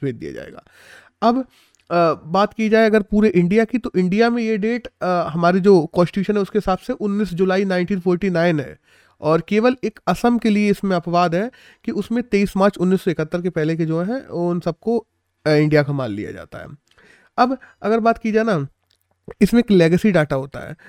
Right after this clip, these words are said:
तो लेगेसी डेटा, अ, एनआरसी जो नाइनटीन फिफ्टी वन में हुई थी उसको असम में,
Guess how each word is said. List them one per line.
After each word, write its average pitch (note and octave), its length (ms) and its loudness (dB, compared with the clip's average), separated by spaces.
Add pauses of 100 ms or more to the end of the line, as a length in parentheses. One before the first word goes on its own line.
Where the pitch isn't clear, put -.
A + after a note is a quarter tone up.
(160)
तो A#3 100 0
लेगेसी F#3+ 460 0
डेटा, A3 360 2
अ, D#3+ 480 0
एनआरसी F#3 600 0
जो F#3 160 -2
नाइनटीन F3 260 2
फिफ्टी F3+ 280 -4
वन F3 120 0
में F#3+ 80 0
हुई G3+ 180 2
थी G3+ 120 0
उसको F#3+ 280 0
असम F3 320 -2
में, A3+ 180 -2